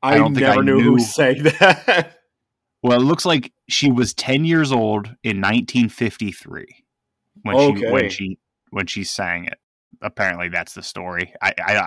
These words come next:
Speaker 2: I think it's one of those where we m-, it might, might have been stolen from multiple places. <laughs> I'm not sure.
Speaker 1: I mean, the, the, the little girl
Speaker 2: Okay,
Speaker 1: that sings
Speaker 2: it's
Speaker 1: it sounds like she's ten.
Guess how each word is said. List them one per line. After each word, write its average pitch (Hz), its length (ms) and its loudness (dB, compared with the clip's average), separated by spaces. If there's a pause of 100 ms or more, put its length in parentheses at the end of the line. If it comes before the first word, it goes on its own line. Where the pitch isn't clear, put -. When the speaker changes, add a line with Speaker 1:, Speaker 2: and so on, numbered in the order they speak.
Speaker 2:
I 110 40 2
think 123 140 -4
it's 113 100 -4
one 107 100 -2
of 101 60 -4
those 101 200 -4
where 98 160 -2
we 101 80 -2
m-, 98 260 -6 (140)
it 101 180 -8
might, 123 340 -4
might 147 300 -8
have 180 80 -10
been 165 140 -8
stolen 196 500 -8
from 196 160 -10
multiple 196 400 -8
places. 220 680 -6
<laughs> 165 80 4
I'm 143 120 0
not 156 180 0
sure. 208 420 -2 (220)
Speaker 1:
I 185 80 0
mean, 170 380 0
the, 180 160 0
the, 156 420 2 (160)
the 165 180 -2 (160)
little 180 180 4
girl 165 240 4
Speaker 2:
Okay, 139 100 4
Speaker 1:
that 143 80 0
sings 151 240 0
Speaker 2:
it's 127 140 -2
Speaker 1:
it - 60 -4
sounds 135 220 2
like 127 140 0
she's 120 160 -10
ten. 117 300 -8